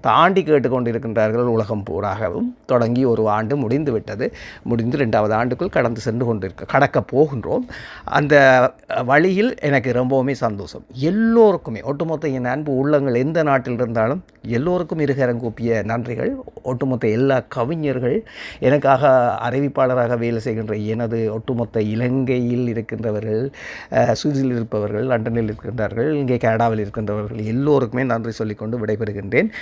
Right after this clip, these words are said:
மீண்டும் வருவேன், பேசுவேன். எல்லோருக்குமே மீண்டும் மீண்டும் நன்றி. மீண்டும் சந்திப்போம். நீங்கள் கேட்டுக்கொண்டு இருப்பது கனேடிய தமிழ் காற்று. இது ஆர் ஜி ஆர் மோகன். நன்றி அன்பு உள்ளங்களே.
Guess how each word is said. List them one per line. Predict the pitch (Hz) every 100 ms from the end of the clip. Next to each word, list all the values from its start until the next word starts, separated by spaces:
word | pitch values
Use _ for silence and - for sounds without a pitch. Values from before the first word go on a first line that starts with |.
| -
மீண்டும் | 131 131 123
வருவேன், | 113 113 120 156
பேசுவேன். | 107 95 113 117 180 -
எல்லோருக்குமே | 135 123 135 123 135 147
மீண்டும் | 127 131 127
மீண்டும் | 120 120
நன்றி. | 110 101 104 170 247 - - -
மீண்டும் | - 131 131 131 - _ _ _ _ _ -
சந்திப்போம். | - 151 107 - -
நீங்கள் | 147 160 151
கேட்டுக்கொண்டு | 180 151 139 123 113
இருப்பது | 113 107 120 294 -
கனேடிய | - 135 135 127
தமிழ் | 117 117 110
காற்று. | 85 90 143 190
இது | 127 101
ஆர் | 107 110
ஜி | 110 104
ஆர் | 95 - -
மோகன். | 120 - - -
நன்றி | 139 147 135
அன்பு | 110 98
உள்ளங்களே. | 104 107 101 90 -